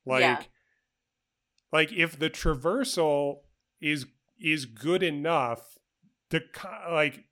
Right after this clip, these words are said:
Speaker 1: that to me is the point of it. That to me is the level on which I am most appreciating it.
Speaker 2: Yeah.
Speaker 1: And so the combat and the puzzle solving and the story don't need to be at that level.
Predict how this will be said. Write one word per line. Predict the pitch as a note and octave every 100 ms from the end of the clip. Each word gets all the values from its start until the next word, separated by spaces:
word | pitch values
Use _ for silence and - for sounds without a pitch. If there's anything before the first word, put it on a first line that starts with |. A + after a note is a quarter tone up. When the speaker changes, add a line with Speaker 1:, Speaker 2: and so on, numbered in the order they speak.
| B2
Speaker 1:
that | F#3 G#3 A#3 -
to | -
me | D#3+ F#3 A3 E3 C#3+ D3+
is | D3 C#3
the | C#3+
point | B2+ - F#3+ F3+
of | C3
it. | B2 B2+ -
That | E3 F3 -
to | D3+
me | C#3 D3+ D#3 C#3 A#2+ A#2+ A2+ _ _ _ _ _ -
is | C#3 C3
the | A2 C3+
level | C3+ D3 D3 C#3+
on | C3+ C3 C3
which | B2+ B2+
I | C3 B2
am | A#2 A#2+
most | B2+ C#3+ C#3+ -
appreciating | B2 - D3 D3+ C3 A#2 A2 G#2+
it. | G#2+ G#2+ _ _ _ -
Speaker 2:
Yeah. | G3 F3+ F3 - - _ -
Speaker 1:
And | C#3+ C#3+
so | C#3 - D3+ C#3+
the | D3+
combat | - G3+ C4 A3+ G3
and | E3
the | D3
puzzle | D#3+ F#3 F#3
solving | - D#3+ D3 C#3 C3 C3+
and | C#3 C3+
the |
story | C3 - F3 D#3+ B2 -
don't | - F3 -
need | D#3 D3
to | C3+
be | D3
at | D3+ C#3+ C#3+
that | C3+ B2 -
level. | D3 D3 C3 B2+ A#2+